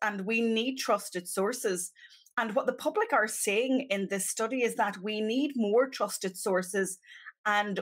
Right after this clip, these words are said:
we are going to follow them. And this is, goes back to my perennial argument that government and public sector really need to step into the vacuum and really need to take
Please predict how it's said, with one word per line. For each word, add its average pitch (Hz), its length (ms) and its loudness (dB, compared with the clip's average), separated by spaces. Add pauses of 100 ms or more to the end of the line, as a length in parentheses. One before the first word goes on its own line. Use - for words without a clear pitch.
we 214 260 0
are 190 200 4
going 196 480 0
to 185 240 -2
follow 190 520 2
them. 175 440 0
And 196 100 0
this 262 160 2
is, 285 220 -2 (340)
goes 202 240 0
back 202 380 -4
to 202 80 -4
my 175 320 0 (1500)
perennial 269 420 4
argument 220 680 2
that 214 200 0
government 285 360 0
and 240 100 -6
public 214 320 -4
sector 214 340 -4
really 240 280 0
need 269 140 0
to 202 100 -8
step - 420 -2
into 196 300 -4
the 175 180 -2
vacuum 196 480 -6
and 196 180 -2
really 240 220 0
need 262 160 0
to 226 80 -4
take 196 320 -4